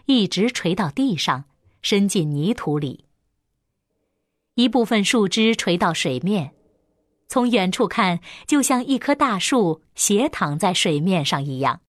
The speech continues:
现在正是枝繁叶茂的时节，这棵榕树好像在把它的全部生命力展示给我们看。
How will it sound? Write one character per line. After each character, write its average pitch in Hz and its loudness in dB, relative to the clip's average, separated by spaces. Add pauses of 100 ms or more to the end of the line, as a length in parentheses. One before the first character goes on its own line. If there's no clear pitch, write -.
(1800)
现 254 2
在 190 2
正 226 0
是 190 0
枝 294 2
繁 208 0
叶 277 4
茂 240 2
的 151 -2
时 156 0
节， 139 -2 (800)
这 302 4
棵 294 2
榕 233 2
树 233 2
好 196 0
像 240 2
在 233 2
把 165 -2
它 - 0
的 202 0
全 185 0
部 294 2
生 233 2
命 214 2
力 170 2 (140)
展 180 2
示 277 0
给 185 2
我 156 0
们 131 -6
看。 - -6